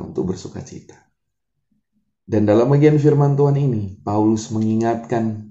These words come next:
kepada setiap kita, bahkan bukan cuma mengingatkan, Paulus memerintahkan untuk bersukacita senantiasa, Saudara.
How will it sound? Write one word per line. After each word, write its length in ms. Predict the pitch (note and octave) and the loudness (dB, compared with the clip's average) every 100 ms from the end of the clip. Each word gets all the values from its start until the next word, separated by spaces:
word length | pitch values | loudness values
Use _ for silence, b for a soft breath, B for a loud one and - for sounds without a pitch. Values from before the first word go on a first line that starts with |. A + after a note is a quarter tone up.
| - | -18
kepada 320 | - G2 G2+ G2 | -10 -4 -4 -4
setiap 320 | - F#2+ - | -4 -4 -4
kita, 320 | - - - - | -8 -8 -12 -14
bahkan 320 | - B2+ C3 | -12 -8 -6
bukan 160 | C3+ C3+ | -2 0
cuma 240 | C3+ C3 | 0 0
mengingatkan, 880 | B2+ B2+ B2 A#2+ A2+ - - - - _ _ _ _ _ - | -2 -2 -2 -4 -4 -10 -14 -14 -18 _ _ _ _ _ -6
Paulus 560 | A#2 C3+ C3+ C3+ C#3 | -2 2 2 2 2
memerintahkan 1400 | C3+ C3+ C3+ C3+ C3+ C3+ C3 - - - B2 F2+ - - _ _ _ _ _ _ _ _ _ _ - | 4 4 4 4 2 2 0 -4 -8 -4 -2 -4 -12 -20 _ _ _ _ _ _ _ _ _ _ -10
untuk 320 | B2 A2 B2+ | -6 -4 2
bersukacita 1200 | C#3 - - F3+ F3 D#3 C#3 B2+ A2+ - - _ _ _ _ _ _ _ _ _ - | 4 4 2 0 0 0 -2 -2 -6 -8 -20 _ _ _ _ _ _ _ _ _ -12
senantiasa, 1500 | - - E3 D#3 D#3 D#3 D3 D3+ C#3 D#3 D3 C3+ - B2 G#2+ | -4 2 4 4 4 4 4 2 2 4 4 4 -2 -10 -12
Saudara. 400 | - - - - | -14 -18 -20 -20